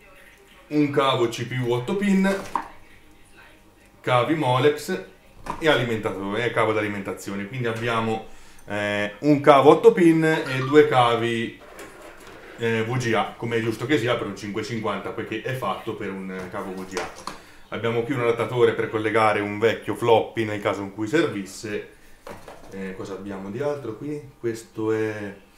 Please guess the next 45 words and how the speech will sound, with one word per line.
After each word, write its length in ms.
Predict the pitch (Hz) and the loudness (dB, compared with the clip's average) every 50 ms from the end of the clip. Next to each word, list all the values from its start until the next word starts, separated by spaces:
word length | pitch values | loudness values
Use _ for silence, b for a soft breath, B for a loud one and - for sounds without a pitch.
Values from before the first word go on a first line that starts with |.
| B B B B | B B B B
ah, 260 | B 175 180 165 156 - | B -2 0 0 0 0
questo 320 | 196 220 208 - 160 156 | 0 -2 0 4 6 8
è 160 | 147 143 143 | 8 8 6
un 320 | 143 165 180 180 165 151 127 | 4 2 2 2 0 -2 0
carissimo, 720 | - 147 165 202 233 220 - - - 156 151 143 139 135 | 2 4 4 4 4 0 -2 -4 0 0 2 2 2 4
bellissimo 420 | 143 151 190 220 208 - 151 143 | 4 4 4 2 -2 0 0 2
adattatore, 420 | 139 143 143 165 165 190 202 165 | 2 2 2 2 2 4 4 4
vedete? 380 | 135 135 151 156 143 139 139 139 | 4 6 4 4 4 2 0 -2
Questo 200 | - 180 - 147 | -2 -2 -2 0
è 20 | |
comodissimo 560 | 131 143 143 143 139 120 101 - 120 117 113 113 | 2 2 2 4 2 2 0 0 2 0 2 4
per 200 | 165 160 160 160 | 4 4 4 10
provare 460 | - 226 202 151 110 98 101 110 110 | 12 12 12 12 10 8 6 4 2
se 80 | - | 0
la 100 | 120 117 113 | -2 -2 -2
P 120 | 127 123 | -2 -4
S 120 | 113 - 135 | -4 -2 -2
U 120 | 123 113 | -2 -2
funziona. 600 | - 131 131 127 123 - - 113 95 92 95 101 | -2 -2 -4 -4 -4 -2 -2 -2 -2 -2 -4 -4
Questa 180 | 110 131 127 170 | -4 -6 -6 -6
qui 100 | 170 180 | -4 -2
è 40 | 156 | -2
la 40 | 156 | 0
prima 220 | 165 165 156 135 | 0 0 0 0
volta 300 | 110 98 92 92 - 95 | 0 -2 -4 -4 -4 -6
che 80 | 101 101 | -4 -4
lo 100 | 101 98 | -6 -6
vedo. 380 | 95 92 92 98 95 - - B B B B B B B B B B | -6 -6 -4 -6 -6 -8 -10 B B B B B B B B B B
È 180 | - 104 104 107 | -6 -4 -4 -2
praticamente 440 | 131 127 135 151 151 151 139 143 147 | -2 0 2 4 4 4 4 6 4
un 160 | 151 156 151 | 4 4 4
ponte 340 | 175 170 160 156 156 143 127 | 4 4 4 6 4 2 2
per 100 | 123 127 | 0 -4
il 120 | 123 120 | -4 -4
ventiquattro 500 | 123 120 117 127 127 147 147 147 156 156 | -4 -6 -4 0 0 0 0 2 -2 -2
pin 280 | 151 139 131 127 127 135 | -2 -2 -4 -4 -4 -2
ed 140 | 143 147 143 | -2 -2 -2
è 80 | 139 135 | -2 -4
un'ottima 560 | 135 135 139 139 135 - - 139 143 160 156 | -4 -4 -6 -6 -6 -8 -8 -4 -4 -4 -2
cosa, 240 | - 113 107 120 113 | -2 -4 -4 -6 -8
sono 160 | 113 113 107 | -8 -8 -8
contento 420 | 117 120 113 110 117 110 101 104 | -6 -6 -6 -4 -4 -4 -4 -6
di 80 | 107 101 | -8 -8
averla 300 | 104 104 104 104 107 101 | -6 -6 -6 -6 -6 -6
vista. 360 | 101 101 98 92 - 101 - | -6 -6 -8 -8 -10 -12 -12